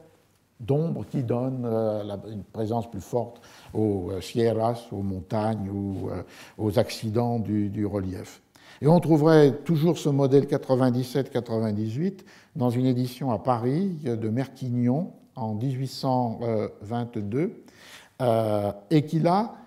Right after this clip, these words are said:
veut se, euh, et qui est d'ailleurs à une, aussi, euh,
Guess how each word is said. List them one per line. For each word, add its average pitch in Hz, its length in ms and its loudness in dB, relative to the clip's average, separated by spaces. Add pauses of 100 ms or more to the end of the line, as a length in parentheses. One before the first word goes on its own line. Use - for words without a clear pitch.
(200)
veut 160 320 6
se, 143 520 2 (140)
euh, 123 220 4 (100)
et 165 80 4
qui - 160 2
est 165 60 6
d'ailleurs 151 440 2
à 135 360 0
une, 127 340 -2
aussi, 127 600 -6
euh, 117 200 2